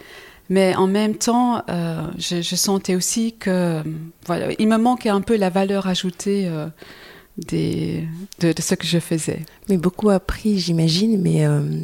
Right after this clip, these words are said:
Speaker 2: c'est bien connu, c'est, euh, extrêmement intense et, euh, stressant. Et comment ça se passait pour toi, euh, ces années, euh, chez J P Morgan ?
Speaker 1: Euh,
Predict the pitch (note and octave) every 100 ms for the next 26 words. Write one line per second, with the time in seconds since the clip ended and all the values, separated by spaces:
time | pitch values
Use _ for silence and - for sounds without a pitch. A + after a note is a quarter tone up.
0 | E3+ E3+ D3+ F#3 F3 E3+ F#3+ G3+ - D#3
1 | D3+ D3 - - - - - - - -
2 | - D#3 D#3 D#3+ - D#3 D3 - G3 G3+
3 | G3 - D#3 D3 D3 C#3+ C#3+ C3+ - -
4 | - - G3 A3+ - - - - - -
5 | - D#3+ - F3 G#3 - E3 - D3 -
6 | E3+ E3+ E3 - D3 D#3+ F#3 - - D#3+
7 | - _ - - - - - - - E3+
8 | E3 D#3+ E3+ E3+ D3+ C#3+ C#3 D3+ - -
9 | - - - D3 D3+ - E3 D#3+ D3+ D#3
10 | E3+ _ - - - G3 G3 G3 G3 F#3+